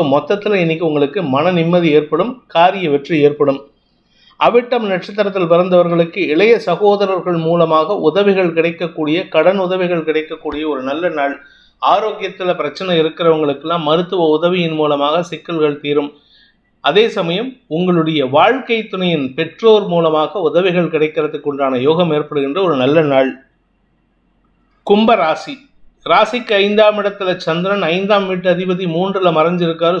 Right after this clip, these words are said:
சூரியனோட சேர்ந்து. அதுவும் சனியின் பார்வையில. அதனால குழந்தைகள் விஷயத்தில் அவர்களின் செயல்பாடுகளில் ஒரு மந்தத்தன்மை இருந்தாலும் அது நஷ்டத்தை ஏற்படுத்தாது, லாபத்தை ஏற்படுத்தும்.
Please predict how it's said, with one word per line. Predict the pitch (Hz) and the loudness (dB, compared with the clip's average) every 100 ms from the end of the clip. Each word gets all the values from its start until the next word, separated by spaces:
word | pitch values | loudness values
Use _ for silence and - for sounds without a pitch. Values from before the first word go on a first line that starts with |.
| 180 | -4
சூரியனோட | 165 175 165 170 | -2 0 0 0
சேர்ந்து. | 160 160 156 151 151 - _ - _ | 0 0 -2 -2 -6 -6 _ -20 _
அதுவும் | 143 185 185 | -2 0 0
சனியின் | 147 170 196 180 165 | -2 0 0 0 0
பார்வையில. | 160 165 165 156 160 - | 2 2 2 2 -2 -4
அதனால | 139 156 170 185 | -2 2 2 0
குழந்தைகள் | 185 196 233 214 190 | 0 0 2 0 0
விஷயத்தில் | 180 175 185 175 - 214 - | -2 -4 -4 -6 -8 -12 -4
அவர்களின் | 143 175 170 160 139 127 | 0 0 0 0 -2 -8
செயல்பாடுகளில் | - 180 214 196 185 160 165 208 | -2 0 2 2 2 0 -2 -4
ஒரு | - 147 | -4 -4
மந்தத்தன்மை | 139 156 196 220 202 180 | -2 -2 -2 -2 -2 -2
இருந்தாலும் | 165 156 165 156 156 240 - _ - - | 0 0 0 0 0 0 -6 _ -20 -6
அது | 131 147 131 | -2 0 -2
நஷ்டத்தை | 117 170 - 233 226 170 | -2 -4 -4 -8 -2 0
ஏற்படுத்தாது, | 170 170 165 160 156 185 | -2 -2 -6 0 0 2
லாபத்தை | 170 156 185 185 | 2 2 2 0
ஏற்படுத்தும். | 156 156 156 147 156 | -2 0 -2 -2 -6